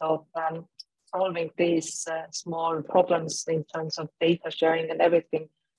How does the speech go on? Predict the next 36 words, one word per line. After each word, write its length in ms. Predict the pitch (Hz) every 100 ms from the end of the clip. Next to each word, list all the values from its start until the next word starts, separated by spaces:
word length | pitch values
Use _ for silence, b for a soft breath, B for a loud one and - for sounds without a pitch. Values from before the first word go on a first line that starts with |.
| _ -
uh, 200 | 165 160
will 160 | 175 175
be, 240 | 170 165 165
will 160 | 170 170
be 100 | 170
nicely 400 | 165 175 175 175
put 220 | 170 165
in 100 | 165
place, 400 | - 196 190 -
and, 180 | 156 156 160
and, 340 | 160 156 151 160
uh, 180 | 165 165 _ _ _ -
and 100 | 160
the 80 | -
kind 160 | 160
of 80 | 160
standards 540 | - 170 170 165 156 156
are 160 | 156
created. 440 | 156 196 202 - 160
And 180 | 156 156 170
obviously 400 | 160 156 - 151
we 320 | 160 156 156
aim 260 | 170 165 160
to 100 | -
be 180 | 165 156 -
one 180 | 175 170
of 100 | 160
the 80 |
standards 460 | 156 147 151 151 156
in, 260 | 151 151 156
in 100 | 160 160
the 80 |
long 160 | 170 170 - -
term, 160 | 151 -
how 220 | 151 156 151
the 160 | 151